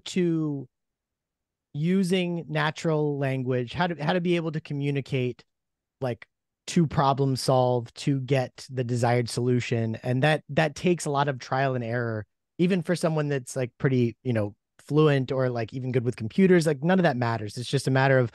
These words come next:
practice and being able to communicate, like, your ideas and seeing, like, what works and being able to talk to the computer. Um, so, like, in, in terms of practical application, it's gonna be, like, kids in the prompt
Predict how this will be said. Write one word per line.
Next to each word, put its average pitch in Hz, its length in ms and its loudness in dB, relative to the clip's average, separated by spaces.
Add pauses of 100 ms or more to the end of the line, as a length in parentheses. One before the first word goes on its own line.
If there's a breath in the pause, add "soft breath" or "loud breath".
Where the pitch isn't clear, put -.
(360 loud breath)
practice 156 520 0
and 131 120 -2
being 127 180 0
able 117 240 -2
to 107 120 -6
communicate, 120 640 0
like, 113 240 -2
your 123 120 2
ideas 117 460 0
and 110 100 -8
seeing, 123 240 -4
like, 110 200 -6
what 123 200 -2
works 113 360 -2
and 110 100 -6
being 110 160 -2
able 107 160 -2
to 101 80 -8
talk 117 240 0
to - 80 -12
the 107 80 0
computer. 104 520 -2 (540 loud breath)
Um, 120 480 2 (300)
so, - 140 4
like, 202 320 2
in, 180 120 2
in 190 240 2
terms 247 260 2
of 170 120 0
practical 151 540 -2
application, 139 720 -2
it's 143 140 -4
gonna 160 220 4
be, 160 160 2
like, 143 220 0
kids 160 380 -2 (140)
in 175 240 2
the 165 80 0
prompt 143 520 0